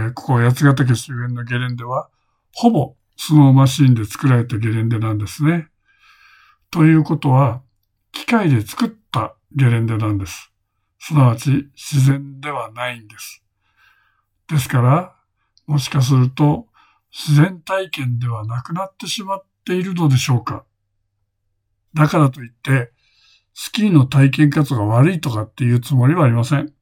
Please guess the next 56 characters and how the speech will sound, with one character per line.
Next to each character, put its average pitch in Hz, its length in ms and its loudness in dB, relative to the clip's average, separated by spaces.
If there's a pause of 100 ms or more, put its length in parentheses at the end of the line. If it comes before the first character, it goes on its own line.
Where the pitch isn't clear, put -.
(480)
し - 160 -14
か 143 120 0
し、 127 320 -6 (600)
自 143 180 -2
然 151 180 4
体 156 200 0
験 165 240 -6
活 - 300 -18
動 139 140 -2
を 117 40 -2
さ 131 180 -6
れ 131 220 0 (340)
て 147 80 -4
い 131 180 2
る、 131 300 2 (160)
指 160 100 2
導 143 140 4
さ 135 140 -10
れ 120 100 -18
て 135 160 -16
い 131 60 -8
る 123 120 -14
皆 139 220 0
さ 131 140 -14
ん 113 60 -20
に 107 80 -20
お 107 100 -20
尋 151 300 -4
ね 151 60 2
し - 120 -6
た 135 120 -6
い。 135 120 -14 (1120)
子 147 100 -4
供 156 240 6
た 151 140 2
ち - 120 -2
と 127 120 -4
ス - 140 -12
キ 160 160 -4
ー 143 80 6
を 127 40 4
す - 160 -6
る 143 80 6
中 131 220 4
で、 117 240 -4 (640)
何 190 340 2
が 147 80 2
自 147 220 0
然 131 200 0
体 135 220 -8
験 113 220 -20
な 120 140 -8
ん 110 60 -16
で 110 80 -16
し - 120 -10
ょ 107 160 -18